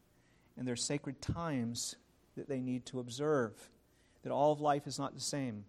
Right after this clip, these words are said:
That's something I always tell children that, you know, hey, you've got the playground, you do one thing there,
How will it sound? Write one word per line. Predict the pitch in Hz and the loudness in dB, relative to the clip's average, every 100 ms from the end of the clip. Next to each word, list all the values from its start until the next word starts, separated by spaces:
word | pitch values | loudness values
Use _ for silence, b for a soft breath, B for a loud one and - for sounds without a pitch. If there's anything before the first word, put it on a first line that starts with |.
| - | -14
That's | 131 | -10
something | 135 143 | -6 0
I | |
always | 139 135 | 2 2
tell | - 135 127 | -2 -2 -4
children | - 143 127 117 | -2 -2 -2 -4
that, | 117 - b b b b b _ | -6 -10 b b b b b _
you | 120 | -8
know, | 135 | -2
hey, | 147 | -2
you've | 113 113 - _ _ | -2 -8 -18 _ _
got | - - | -8 -8
the | |
playground, | - 156 160 170 165 180 208 - - _ _ _ _ _ _ | -2 2 2 2 2 2 -2 -10 -20 _ _ _ _ _ _
you | 113 | -6
do | 123 | -2
one | 123 147 | 0 -2
thing | 151 160 147 | -2 -2 2
there, | 143 160 185 | 6 4 4